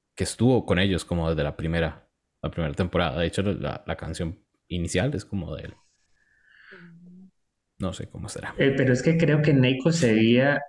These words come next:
Speaker 2: ya no estaba y, si mal no recuerdo, no sé si fue en la temporada pasada que lo
Speaker 1: Se agarraron
Speaker 2: anunciaron
Speaker 1: de
Speaker 2: de
Speaker 1: las
Speaker 2: que había
Speaker 1: mechas.
Speaker 2: regresado con ellos, pero él, habían anunciado que él había regresado a trabajar con ellos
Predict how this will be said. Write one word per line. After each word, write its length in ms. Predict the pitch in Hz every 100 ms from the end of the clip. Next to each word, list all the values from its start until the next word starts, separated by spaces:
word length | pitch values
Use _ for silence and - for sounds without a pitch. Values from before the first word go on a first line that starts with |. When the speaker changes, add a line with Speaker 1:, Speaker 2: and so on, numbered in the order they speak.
| _
Speaker 2:
ya 200 | 120 110
no 100 | 135
estaba 640 | 139 - 156 165 165 165 156
y, 380 | 120 113 113 -
si 300 | - 120 110
mal 300 | 107 107 120
no 120 | 135
recuerdo, 680 | 143 160 - 156 160 165 170
no 100 | 123
sé 140 | 117 127
si 120 | 135
fue 120 | 135
en 60 | 135
la 100 | 143
temporada 580 | 139 120 110 110 110 117
pasada 840 | 123 110 - 139 143 156 165 170
que 180 | 165 117
lo 220 | 107 104 104
Speaker 1:
Se 120 | 104
agarraron 340 | 98 98 113
Speaker 2:
anunciaron 0 |
Speaker 1:
de 40 | 127
Speaker 2:
de 80 | 135
Speaker 1:
las 100 | 107
Speaker 2:
que 60 |
había 180 | 104 101
Speaker 1:
mechas. 120 | 101 95
Speaker 2:
regresado 600 | 117 117 104 110 110 117
con 220 | 98 107
ellos, 640 | 110 104 107 104 - - _ _ - - - - - -
pero 320 | 123 120 120
él, 200 | 120 120
habían 240 | 123 117 127
anunciado 440 | 139 127 127 131
que 100 | 131
él 80 | 131
había 180 | 131 123
regresado 540 | 123 113 104 113 113
a 60 | 127
trabajar 480 | 117 110 104 107 _
con 200 | - 110
ellos 340 | 110 214 -